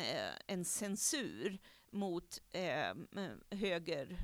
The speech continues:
eh, politiker och höger ytterkants, eh, politiker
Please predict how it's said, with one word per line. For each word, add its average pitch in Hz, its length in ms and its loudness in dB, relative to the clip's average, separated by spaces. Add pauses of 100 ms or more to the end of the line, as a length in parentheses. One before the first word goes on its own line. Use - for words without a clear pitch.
(100)
eh, 135 360 -4
politiker 180 800 4
och 165 200 -2
höger 170 380 0
ytterkants, - 840 -4
eh, 156 180 -2
politiker 208 840 0